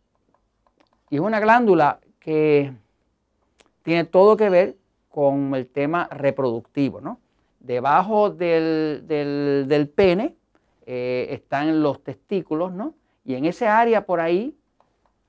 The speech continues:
cercano a los testículos, está esa glándula que se llama la próstata.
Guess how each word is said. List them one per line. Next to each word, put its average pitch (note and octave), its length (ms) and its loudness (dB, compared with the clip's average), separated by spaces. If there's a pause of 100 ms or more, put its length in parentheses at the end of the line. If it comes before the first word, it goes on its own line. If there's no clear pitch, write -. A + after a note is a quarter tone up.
cercano D#3 500 -2
a F#3 60 2
los F3 120 0
testículos, F3 600 -8 (260)
está D3+ 320 -10
esa F3 240 -8
glándula D3+ 540 -6
que A#2+ 100 -20
se A2 140 -20
llama C#3+ 240 -10
la A#2 180 -12 (160)
próstata. - 800 -10